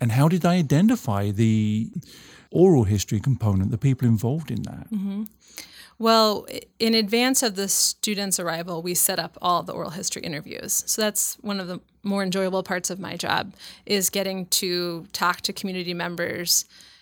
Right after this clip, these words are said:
Speaker 2: and figure out who is the right person for the students to interview in July.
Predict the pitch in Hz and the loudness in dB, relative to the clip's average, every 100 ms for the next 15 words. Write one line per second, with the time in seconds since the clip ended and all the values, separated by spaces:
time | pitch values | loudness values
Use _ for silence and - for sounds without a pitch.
0 | - 196 190 180 - 214 190 190 180 175 | -8 -4 -2 -4 2 2 4 2 2 0
1 | 165 214 202 180 175 175 - 180 180 170 | 0 0 2 2 0 -4 -2 0 0 -2
2 | 185 - - 170 - 151 156 165 - 175 | -4 -4 -8 -4 -4 -4 -6 -10 -8 -8
3 | 175 170 165 - 180 170 170 - 165 165 | -6 -8 -6 -6 -4 -6 -2 -2 -2 -8
4 | 185 175 170 180 180 170 160 - - 190 | -8 -6 -8 -8 -8 -8 -6 -6 -6 -8